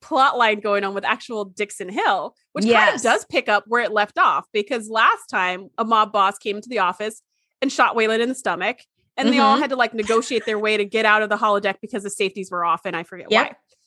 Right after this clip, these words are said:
Speaker 1: So here, it kind of picks up where it left off, where somebody comes in and <laughs> is about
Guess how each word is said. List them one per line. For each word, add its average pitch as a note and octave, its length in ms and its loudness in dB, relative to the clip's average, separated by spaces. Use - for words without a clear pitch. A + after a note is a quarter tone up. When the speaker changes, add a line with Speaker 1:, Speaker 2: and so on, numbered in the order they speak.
Speaker 1:
So B3+ 220 0
here, D#4 300 2
it - 180 -2
kind D5+ 200 2
of D5+ 80 2
picks - 180 -4
up C4 100 -2
where A#3+ 120 0
it B3 140 -10
left A3+ 260 -2
off, D4+ 280 4
where A#3 120 -2
somebody B3+ 320 -6
comes B3+ 280 -6
in C4 300 -2
and B3 260 -4
<laughs> - 120 -20
is D4 240 0
about - 180 -4